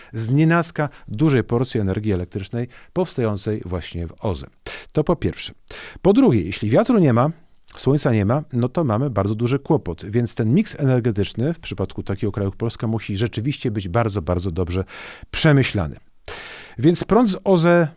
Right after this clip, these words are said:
może być dobry, ale nie zawsze. Czy zawsze jest tani? Też nie zawsze, bo jeśli rzeczywiście ten prąd może tanio powstawać, ale potem spowoduje ogromne straty w sieciach, to też jest to bardzo duży problem. No to teraz jeszcze na koniec morze.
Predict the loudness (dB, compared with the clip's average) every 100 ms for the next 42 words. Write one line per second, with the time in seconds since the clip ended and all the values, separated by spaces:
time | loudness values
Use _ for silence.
0 | -2 4 6 6 4 2 0 2 2 4
1 | 2 0 0 2 2 2 0 -2 -2 -2
2 | -4 -6 0 2 2 2 0 0 -2 0
3 | 0 0 -2 -4 0 0 2 0 0 -4
4 | -8 -6 -4 -4 -2 -2 -2 -2 -2 -2
5 | -2 -2 -2 -4 -2 -2 -2 -2 -2 -2
6 | -4 -2 0 -2 0 -2 0 -2 -4 -4
7 | -2 0 0 0 0 0 -2 -4 -8 -8
8 | -6 -4 -4 -6 -6 -4 -2 -2 -4 -2
9 | -2 -2 -6 -6 -10 -12 -12 -16 -18 -14
10 | -14 -8 0 2 4 4 4 2 0 0
11 | 0 0 0 0 -2 -2 0 0 -4